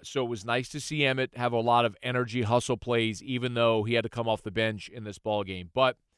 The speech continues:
this was a hard-fought win for L S U that they controlled really throughout. Uh, it wasn't until the last couple of minutes that South Carolina started raining threes, shocker,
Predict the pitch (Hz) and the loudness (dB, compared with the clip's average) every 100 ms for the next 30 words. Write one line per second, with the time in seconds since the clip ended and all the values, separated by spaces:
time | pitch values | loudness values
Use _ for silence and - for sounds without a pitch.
0 | _ _ _ _ 127 120 135 123 139 147 | _ _ _ _ -8 -2 0 6 6 6
1 | - 143 139 135 131 131 127 131 127 - | 6 4 4 0 0 2 4 4 2 0
2 | 135 127 120 120 117 110 - 135 135 131 | -2 0 0 0 -2 -8 -2 2 4 4
3 | 123 107 127 123 117 - 131 120 117 123 | 2 -2 -2 -2 -4 -2 0 4 6 6
4 | 131 _ _ _ _ 101 104 98 - 117 | 4 _ _ _ _ 2 2 2 -2 0
5 | 123 123 139 127 - 127 127 123 117 104 | 2 2 -2 -6 0 4 4 4 0 2
6 | 113 120 120 - 123 127 120 117 117 117 | 6 6 4 0 0 0 0 0 -2 -2
7 | 110 - 120 120 - 113 113 117 120 - | -6 0 2 2 -2 -2 0 -2 -2 -2
8 | 123 110 117 120 120 110 113 123 127 113 | 0 2 2 2 0 -4 -2 0 0 -2
9 | - - 110 104 101 117 107 | -10 -2 4 4 4 2 0